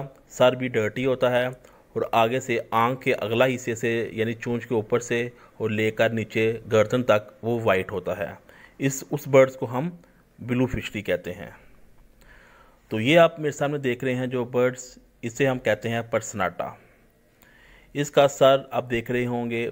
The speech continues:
ब्लैक कलर का है, इसके सर और गर्दन के इर्द गिर्द ब्लैक कलर की मास्किंग आएगी। तो इस बर्ड्स को हम कहते हैं पर्सनाटा।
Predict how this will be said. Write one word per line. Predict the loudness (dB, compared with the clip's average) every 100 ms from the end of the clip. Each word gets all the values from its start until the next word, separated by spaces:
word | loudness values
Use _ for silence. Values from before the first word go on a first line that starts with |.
| -6
ब्लैक | -2 0 0
कलर | -2 -4
का | 0 0
है, | 0 -4 -8
इसके | -14 -6 -6
सर | 2 0 0 -8 -8
और | -2
गर्दन | 0 0 -4
के | -6
इर्द | -6 -8 -6
गिर्द | -8 -10 -14 _ _ _ -14
ब्लैक | 0 4 4 0
कलर | -6
की | -6 -10 -10 -4
मास्किंग | -2 -2 -8 -8
आएगी। | -8 -8 -12 -18 -20 _ _ _ -20 -20 _ _
तो | -4 -4 -4
इस | -6 0
बर्ड्स | 4 4 2
को |
हम | -4 -4
कहते | 0 0 0
हैं | -4 -6 -8 _
पर्सनाटा। | -2 0 -2 -4 -2 -4